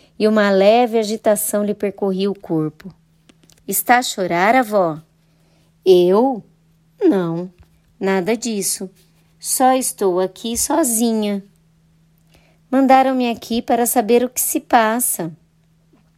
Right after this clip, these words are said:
Escutaram-se vozes e risos vindo daqui. "Não há nada aqui", respondeu a avó atrapalhada. "Você viu alguma coisa, meu filho?"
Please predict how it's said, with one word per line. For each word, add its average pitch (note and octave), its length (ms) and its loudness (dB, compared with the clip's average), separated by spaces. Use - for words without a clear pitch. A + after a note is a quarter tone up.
Escutaram-se F3+ 920 -2
vozes G3+ 460 0
e A#3 80 -4
risos G#3+ 560 -4
vindo F3+ 280 -4
daqui. E3 560 -2
"Não G#3+ 220 2
há C4+ 100 2
nada A3 380 0
aqui", E3 500 -4
respondeu F3+ 640 0
a E3+ 100 4
avó E3+ 240 0
atrapalhada. F#3 920 -2
"Você B3 320 2
viu G3+ 220 -4
alguma E3+ 320 -2
coisa, A3 320 2
meu B3+ 160 2
filho?" D#3+ 500 -4